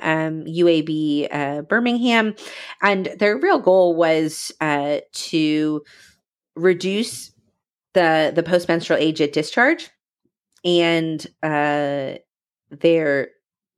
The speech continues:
uh, target intervention was earlier feeding at younger gestational age. So before their project initiation, the average post-menstrual age at, at, post-menstrual age at discharge was thirty-eight and eight, thirty-eight point eight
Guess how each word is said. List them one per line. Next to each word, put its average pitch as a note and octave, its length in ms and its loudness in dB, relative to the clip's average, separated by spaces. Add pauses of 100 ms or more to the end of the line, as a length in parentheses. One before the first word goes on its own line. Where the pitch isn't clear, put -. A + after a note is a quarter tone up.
uh, C#3+ 240 -2
target F3 420 2
intervention E3 720 0
was D#3+ 340 2
earlier D3 760 2
feeding - 580 -4
at C#3+ 200 -2
younger C#3 540 -2
gestational C#3 720 -4
age. - 400 -6 (520)
So - 160 2
before F3+ 340 4
their F#3 100 6
project E3+ 440 0
initiation, D#3 540 0
the C#3+ 140 0
average D3+ 340 2
post-menstrual D3+ 560 -2
age D3 140 2
at, C#3+ 120 2 (100)
at, D3+ 160 -2 (340)
post-menstrual F3 560 -4
age D3+ 200 2
at D3+ 100 -2
discharge D#3+ 380 0
was D3 120 -8
thirty-eight D#3 580 0
and D3 220 -4
eight, D#3 300 0 (720)
thirty-eight A3 360 2
point A3+ 200 2
eight A#3 400 0